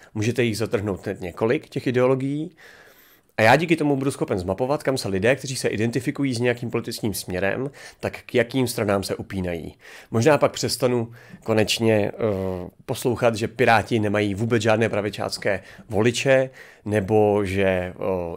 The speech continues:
O D S není konzervativní a je liberální a tak dále a tak dále a tak dále. Takže já bych rád zmapoval,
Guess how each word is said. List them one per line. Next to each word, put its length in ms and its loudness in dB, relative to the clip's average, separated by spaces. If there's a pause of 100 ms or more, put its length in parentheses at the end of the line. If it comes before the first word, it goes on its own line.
O 180 2
D 200 2
S 200 -2
není 240 0
konzervativní 680 0
a 60 -10
je 60 -8
liberální 560 0
a 60 -6
tak 160 -4
dále 240 -2
a 80 -6
tak 160 -12
dále 220 -10
a 80 -14
tak 180 -12
dále. 300 -10 (680)
Takže 640 4
já 200 4
bych 200 0
rád 180 4
zmapoval, 680 0